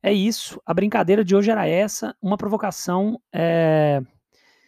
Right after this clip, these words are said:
que parece boba, mas ela é muito séria, ela, e ela acaba tendo um, um resultado muito importante pro métier profissional. Eu espero muito, sinceramente, que todos vocês tenham gostado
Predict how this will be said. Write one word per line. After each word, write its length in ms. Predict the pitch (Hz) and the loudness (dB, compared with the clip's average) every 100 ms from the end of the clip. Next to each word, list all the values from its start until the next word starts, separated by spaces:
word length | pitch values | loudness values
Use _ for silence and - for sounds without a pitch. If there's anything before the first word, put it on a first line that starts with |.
| _ _ _ _ _ _ _ | _ _ _ _ _ _ _
que 140 | - 170 | -14 -2
parece 440 | 196 175 185 - | 2 2 2 0
boba, 380 | 170 147 190 202 | 0 4 4 4
mas 180 | 190 180 | 2 0
ela 100 | 185 | 0
é 20 | |
muito 200 | 208 220 | 0 0
séria, 380 | - 190 190 220 | -2 -2 0 0
ela, 260 | 190 165 160 | -2 -4 -6
e 180 | 165 | -4
ela 160 | 165 180 | -2 -2
acaba 340 | 185 - 170 | -4 -4 -4
tendo 220 | 180 185 190 | -2 -2 0
um, 300 | 170 170 165 | 0 -2 -4
um 20 | |
resultado 480 | 170 175 - 175 185 | -4 -4 0 0 2
muito 160 | 180 | -2
importante 560 | 185 202 156 160 175 - | -2 -2 -2 -2 -4 -4
pro 200 | - 165 | -4 -2
métier 320 | 170 - 165 | 0 -2 -4
profissional. 640 | - 160 - 175 160 208 - _ _ _ _ | -4 -8 -6 -6 -4 -6 -10 _ _ _ _
Eu 120 | 156 | -4
espero 400 | 180 - 190 208 | -4 -2 0 2
muito, 420 | 233 180 196 220 202 | 2 0 0 -2 -8
sinceramente, 800 | - 220 - 208 160 196 - - | -8 -8 -6 -8 -6 -8 -10 -14
que 440 | - 190 196 180 - | -8 -6 -4 -6 -2
todos 240 | 185 202 | 0 0
vocês 360 | 196 190 190 - | -2 -4 -6 -6
tenham 300 | 170 190 196 | -2 0 0
gostado 520 | 190 - 175 180 196 | -2 -2 -2 -2 -6